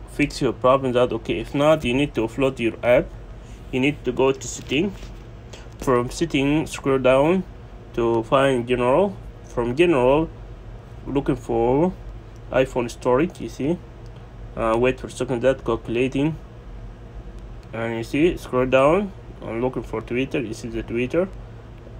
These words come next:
And you need to offload the app. We are offloaded. After that, if you, if, if that fix your problem, okay. If not, go to App Store.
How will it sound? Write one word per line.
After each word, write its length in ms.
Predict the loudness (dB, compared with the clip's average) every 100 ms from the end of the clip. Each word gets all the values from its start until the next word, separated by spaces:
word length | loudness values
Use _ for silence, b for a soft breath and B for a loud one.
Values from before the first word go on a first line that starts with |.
| -10 0
And 160 | 2
you 80 | 4
need 260 | 2 2 2
to 60 |
offload 520 | 2 0 0 2 2 0
the 120 | 2
app. 260 | 4 4 -2 -16 -16 -14 -14 -14 -16 -16 -16 -16 -14 -12 -12 -14 -16 -16 -16 -16 -16 -14 -14 -16 -16 -16 -16 -14 -14 -14 -16 -16 -10
We 180 | -8 -4
are 260 | -4 -4 -4
offloaded. 480 | 2 4 6 2 0 -14 -16 -16 -18 -16 -16 -16 -16 -16 -6
After 320 | -2 0 0 4
that, 300 | 6 6 4
if 300 | -2 -4 -2
you, 340 | -2 0 -4
if, 80 | -4 -10 -12
if 400 | -8 -6 -4 0
that 300 | 6 6 4
fix 280 | -4 -4 0
your 80 | -2
problem, 320 | 4 4 4
okay. 240 | -2 2 2
If 160 | 2
not, 400 | 4 6 4 2
go 120 | 2 2
to 180 | 6
App 180 | 6 4
Store. 420 | -2 2 6 6